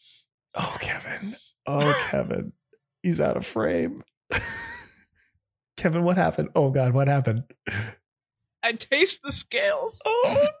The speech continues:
Speaker 1: no. Dude.
Speaker 2: No, no, how am I getting both of them? <coughs>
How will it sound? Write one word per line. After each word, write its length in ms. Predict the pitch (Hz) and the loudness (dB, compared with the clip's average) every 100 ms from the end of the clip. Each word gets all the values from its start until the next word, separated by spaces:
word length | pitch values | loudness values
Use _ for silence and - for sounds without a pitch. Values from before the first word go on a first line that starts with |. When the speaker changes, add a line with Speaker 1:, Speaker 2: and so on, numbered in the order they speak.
| _ | _
Speaker 1:
no. 680 | 640 679 719 719 719 _ - 679 679 679 - - _ - - _ _ - - _ _ _ _ - | 2 2 2 -2 -6 _ -14 -14 _ -20 -18 -18 _ -20 -20 _ _ -20 -20 _ _ _ _ -12
Dude. 180 | 440 | -8
Speaker 2:
No, 160 | 277 311 | -4 -4
no, 180 | 302 285 | -2 -2
how 240 | - 302 359 | 0 2 4
am 60 | |
I 80 | 339 | 2
getting 360 | 277 320 254 - | 2 -2 -2 -2
both 320 | 247 311 381 285 | 2 2 2 -4
of 120 | 233 | -4
them? 220 | 208 - _ _ _ _ - - - | -4 -4 _ _ _ _ -14 -12 -4
<coughs> 160 | - | -4